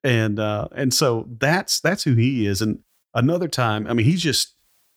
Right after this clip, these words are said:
um, he, he's just, he just goes for it, I guess. Another time, uh, Katie has made some kind of dessert, and he keeps getting into it. Another one of those out of the corner of your eye, you know, you see his hand go up and get something.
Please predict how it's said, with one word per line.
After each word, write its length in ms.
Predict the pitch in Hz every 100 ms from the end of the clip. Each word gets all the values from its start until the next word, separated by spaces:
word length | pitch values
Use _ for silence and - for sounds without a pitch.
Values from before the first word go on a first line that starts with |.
| _ _ _ _
um, 640 | - 104 110 76 78 - - -
he, 160 | 117
he's 360 | - 135 143 139
just, 300 | 143 104 -
he 80 | 131
just 180 | 139
goes 240 | 185 202 -
for 200 | 95 90
it, 60 |
I 40 | 90
guess. 440 | 92 85 - - _ _ _ -
Another 260 | 113 170
time, 440 | 156 131 117 113 120 _ _ _ -
uh, 140 | 101 -
Katie 340 | 135 135 127 104
has 160 | 98
made 460 | 104 117 117 110 -
some 240 | - 139
kind 220 | 135 113
of 80 | 98
dessert, 600 | 92 92 101 98 - - _ _ _ _ _
and 140 | 110 95
he 80 | 135
keeps 280 | 123 110
getting 300 | - 110 98
into 280 | 95 92 92
it. 100 | -
Another 260 | 104 117 113
one 140 | 110
of 40 | 107
those 140 | 104
out 140 | 107 107
of 60 |
the 40 | 95
corner 260 | - 107
of 40 | 104
your 140 | 101
eye, 340 | 98 101 98 98
you 120 | 98
know, 80 | 98
you 100 | 92
see 180 | 110
his 140 | 104 98
hand 340 | 107 101 101
go 200 | 98 98
up 180 | 101 92
and 100 | 90
get 180 | 104 -
something. 440 | 95 - - -